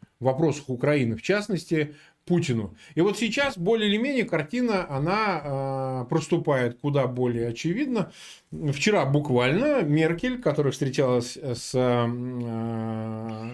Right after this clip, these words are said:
президентом Украины Зеленским, и многие наблюдатели оценивают как предельно неудачный для Зеленского и Украины в целом, конечно, этот визит, а, заявила о том, что да, будет, э, настаивать на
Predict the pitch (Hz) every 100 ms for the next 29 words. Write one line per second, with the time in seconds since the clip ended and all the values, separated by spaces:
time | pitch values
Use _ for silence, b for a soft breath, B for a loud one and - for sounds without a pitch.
0 | - 143 143 170 135 131 127 - _ -
1 | 139 160 151 135 123 156 254 277 233 196
2 | B B B 170 190 202 143 139 131 135
3 | 147 143 139 131 131 147 123 123 135 -
4 | - 143 151 160 135 156 170 143 127 -
5 | 113 110 120 110 120 135 139 139 113 127
6 | 127 131 131 123 139 240 156 101 110 131
7 | 120 113 98 107 110 117 233 - _ B
8 | B B B 143 143 135 170 214 285 180
9 | - 202 - 165 147 139 139 160 165 147
10 | 143 139 135 131 139 139 202 220 160 -
11 | 135 131